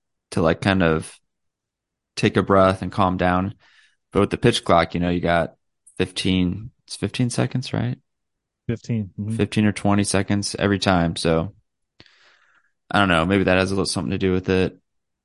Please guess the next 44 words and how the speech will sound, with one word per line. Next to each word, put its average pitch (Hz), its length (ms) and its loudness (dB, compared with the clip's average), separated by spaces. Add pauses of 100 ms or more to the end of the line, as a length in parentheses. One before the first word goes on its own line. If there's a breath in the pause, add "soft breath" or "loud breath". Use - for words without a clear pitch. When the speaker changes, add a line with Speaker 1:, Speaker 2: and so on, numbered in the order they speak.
(360)
Speaker 2:
I 165 80 -10
think - 280 -10
the 160 80 2 (140)
Speaker 1:
I 104 120 4
think 202 220 4
he'll 95 100 2
be 87 100 2
Speaker 2:
shift 87 100 0
Speaker 1:
fine, 76 240 -2
though. 71 300 -2 (460)
I, - 100 4
Speaker 2:
I - 40 6
think 95 100 0
Speaker 1:
I 123 80 4
Speaker 2:
the 120 60 -2
Speaker 1:
don't 135 140 6
think - 240 4
Speaker 2:
shift - 40 -2
Speaker 1:
if 110 80 -2
you 160 60 4
Speaker 2:
has 110 120 4
a 107 40 -10
little 104 100 -4
Speaker 1:
throw, 98 220 4
Speaker 2:
bit. 87 60 0
Speaker 1:
like, 78 300 0 (120)
two - 160 -6
hundred 95 280 -4
plus 85 260 -2
innings 90 360 -2
and 87 100 -4
have, 87 360 -2
like, 87 180 -2
a 80 140 0 (140)
two 85 280 0
oh 80 120 0
eight 82 200 0
E 80 100 0
R 87 160 0
A, 78 360 -2 (500)
that's 80 240 -2
Speaker 2:
Yeah. - 40 -4
Speaker 1:
a - 40 -14
fluke. - 480 -4